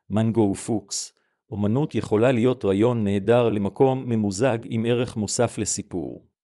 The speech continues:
אמרתם פארקים? בסדר,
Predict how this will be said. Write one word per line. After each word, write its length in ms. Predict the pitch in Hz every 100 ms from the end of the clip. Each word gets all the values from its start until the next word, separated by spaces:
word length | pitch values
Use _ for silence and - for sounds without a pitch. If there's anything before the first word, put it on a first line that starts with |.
| _ _ _ _ _ _ _ -
אמרתם 460 | 98 107 123 123 98
פארקים? 600 | - 101 95 123 143 170 156 _ _ _ _ _ _ _ _ _
בסדר, 680 | - 98 - 131 101 85 92